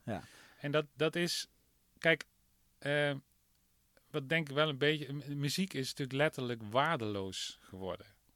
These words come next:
Speaker 2: Hè? Eh, doordat je alles kan streamen. Eh, natuurlijk be-, betaal je daar wel voor, hè, als je
Speaker 1: Mhm.
Speaker 2: een Spotify abonnement hebt of
Speaker 1: Ja,
Speaker 2: zo, maar,
Speaker 1: ja.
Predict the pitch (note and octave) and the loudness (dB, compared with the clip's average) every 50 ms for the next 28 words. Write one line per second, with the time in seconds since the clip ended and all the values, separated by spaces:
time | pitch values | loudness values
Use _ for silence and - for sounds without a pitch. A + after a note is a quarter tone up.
0 | _ _ _ - - C3 C#3+ D3+ C3+ - - A2+ A2 G#2+ G#2+ G#2 G#2 G#2+ A2 A2 | _ _ _ -14 -12 -12 -12 -12 -14 -14 -12 -10 -10 -8 -10 -12 -12 -14 -16 -20
1 | - _ _ _ _ - - - - - A#2 A2+ A2 C3 C#3 C3 B2 A#2 - - | -20 _ _ _ _ -20 -20 -18 -14 -12 -10 -4 -2 2 2 4 2 2 0 -10
2 | - - - - - _ _ - B2 A#2 - - - D3 D#3 D3 D3 - - - | -20 -20 -20 -20 -20 _ _ -10 -10 -8 -8 -2 2 4 4 4 2 -2 -2 -4
3 | A#2+ A2 - - - D3 C#3+ C#3 C3 A2+ G2+ G2 F#2+ - _ _ _ _ _ - | -4 -2 -4 -4 -2 -4 -2 -2 -2 -4 -6 -6 -8 -12 _ _ _ _ _ -20
4 | - - - - _ _ _ _ - A2+ A2 G#2+ G#2+ G#2+ G2+ - - C3+ B2+ A#2+ | -20 -20 -20 -20 _ _ _ _ -6 -4 -2 -2 -2 -4 -4 -2 2 2 2 2
5 | A2 A2 A2 - - _ - A2+ G#2+ - - B2 A#2+ B2 B2 B2+ A#2+ A#2+ A2+ G#2+ | 0 -4 -8 -8 -10 _ -16 -16 -10 0 2 4 4 6 4 4 4 4 6 4
6 | G#2+ G2 - A2 G#2 G#2+ A#2 C3 C#3 C3+ C3 A#2+ G#2+ G#2+ G#2+ G#2+ G#2+ G#2 - - | 4 0 0 0 2 2 4 4 4 4 4 2 2 0 -2 -4 -6 -8 -8 -6
7 | - A2+ A2 - - - G#2 G#2 A2 A2 A2 G#2+ G#2+ G#2+ A2 A2 G#2+ - G#2 G#2 | -6 -6 -6 -6 -6 -6 -4 -4 -4 -4 -4 -4 -4 -4 -4 -4 -4 -4 -6 -8
8 | - - A2 G2+ G2 G#2+ G#2+ A2 A2+ A#2 A2+ - A2 F2+ | -6 -4 -2 -2 0 0 0 2 4 4 2 4 0 -4